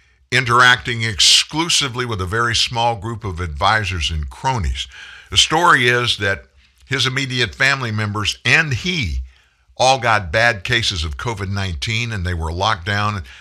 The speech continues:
They've not integrated into the normal population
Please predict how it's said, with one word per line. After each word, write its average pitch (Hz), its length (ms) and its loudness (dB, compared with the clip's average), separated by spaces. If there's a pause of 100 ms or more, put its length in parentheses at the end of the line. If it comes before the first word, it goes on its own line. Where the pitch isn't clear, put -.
(120)
They've 107 200 -4
not 113 320 2
integrated 104 720 -2
into 101 200 -4
the 90 120 -6
normal 95 420 -4
population 104 960 -2